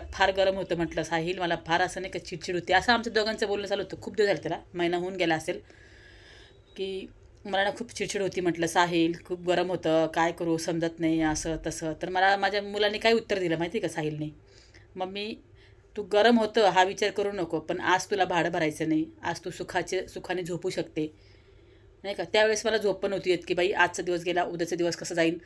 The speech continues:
भाडं भरायचं, असा महिना भरायचा. तर मला साहिल मला असं म्हटलं, "मम्मी जशी आहे तशी तिथे राहा, कारण की तू आत्ताचा विचार करू नको, तू ते जुने दिवस आठव आपले, आपल्याला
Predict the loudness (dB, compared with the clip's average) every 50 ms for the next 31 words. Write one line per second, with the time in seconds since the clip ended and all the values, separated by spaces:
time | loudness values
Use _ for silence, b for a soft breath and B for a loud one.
0 | B B B B B -4 0 2 4 4 4 4 4 4 2 2 0 2 6 8
1 | 6 6 6 2 2 4 4 4 4 4 4 2 2 2 0 0 0 0 0 -4
2 | B B B B B B B B B B B B -12 _ -6 -2 0 2 2 2
3 | 2 2 2 0 2 0 0 0 0 0 0 0 -2 -4 -4 -4 -4 -6 -6 -6
4 | -6 -6 -8 -10 -12 -14 -18 b b b b b b -2 0 0 4 8 10 10
5 | 10 8 6 4 2 0 -4 _ _ _ _ -8 -8 -8 -8 -10 -6 0 0 2
6 | 2 0 -2 -4 -10 _ _ _ _ -20 -20 _ _ _ -20 -20 -20 _ _ _
7 | _ -20 -20 _ -20 _ _ -20 -20 B B B B B B B B B B _
8 | 4 4 4 4 2 0 0 0 0 0 0 -2 -6 -4 -4 -4 0 0 0 2
9 | 4 2 4 4 4 4 4 2 2 0 0 0 -2 0 0 -2 0 4 4 4
10 | 4 2 0 2 2 4 6 6 4 4 6 4 4 4 4 2 2 2 2 2
11 | 2 2 2 0 -4 -12 b b b b b b b b b b -2 -2 0 2
12 | 4 6 6 6